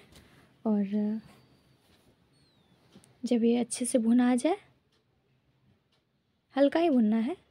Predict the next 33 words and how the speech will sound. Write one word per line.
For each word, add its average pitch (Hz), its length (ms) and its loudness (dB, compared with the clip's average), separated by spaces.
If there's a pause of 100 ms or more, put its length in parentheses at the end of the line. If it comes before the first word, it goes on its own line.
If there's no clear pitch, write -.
(480)
उसके - 240 -8
बाद 233 280 -2
अब 226 200 -2
मैं 233 140 0
यहाँ 226 260 0
राजमा 226 480 -2
धो 214 220 -2
के 370 160 -4 (280)
डाल 202 240 -4
रही 214 180 -4
हूँ। 226 180 -4 (580)
ये 220 320 4 (160)
राजमा 233 440 -2
मैंने 233 340 2
रात 214 300 -4
में 269 80 2
भीगने 220 420 4
दे 214 200 2
दिया 214 220 2
था 285 220 -6 (680)
और 214 240 0
सुबह 233 400 2
इसको 240 300 -2
अच्छे 226 260 -4
से 233 160 -2
मैंने 214 200 2
धो 226 260 2
के 349 140 -2 (140)
इसमें 202 240 -4
डाला 196 300 -6
है। 202 160 -6 (680)
और 214 240 -6
आप 214 140 -6